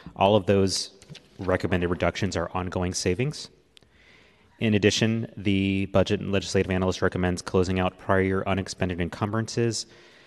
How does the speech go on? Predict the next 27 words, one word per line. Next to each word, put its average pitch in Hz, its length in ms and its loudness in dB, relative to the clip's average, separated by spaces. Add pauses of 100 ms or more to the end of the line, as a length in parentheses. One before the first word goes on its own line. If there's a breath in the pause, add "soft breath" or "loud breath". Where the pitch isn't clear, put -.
(600 loud breath)
of 92 200 4
four 101 240 0
hundred 104 320 0
eighty-seven 95 520 0
thousand 90 440 0
twelve 95 360 0
dollars 127 640 -2 (380 soft breath)
for - 160 -2
total 98 260 2
general 92 240 2
fund 90 220 0
savings 90 480 0
of - 160 -6
five 92 260 2
hundred 95 240 0
fifty-five, 92 600 0 (160)
fi-, - 280 0
sorry, 80 300 0
five 101 260 0
hundred 110 260 0
fifty-seven 98 920 -2
thousand 85 480 -2
seven 90 320 -4
hundred 92 320 -4
and 82 160 -6
seventy-five 87 540 -4
dollars. 80 380 -4